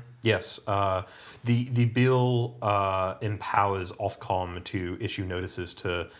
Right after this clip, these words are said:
user-to-user services, um, to, uh, search for...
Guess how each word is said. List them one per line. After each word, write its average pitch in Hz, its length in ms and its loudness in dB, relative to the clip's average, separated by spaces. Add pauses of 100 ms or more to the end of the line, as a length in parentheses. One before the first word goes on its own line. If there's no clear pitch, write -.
(180)
user-to-user 95 640 -2
services, 87 840 -4
um, 87 540 -4
to, 85 540 -8 (100)
uh, 85 280 -4
search 90 440 -4
for... 90 480 -4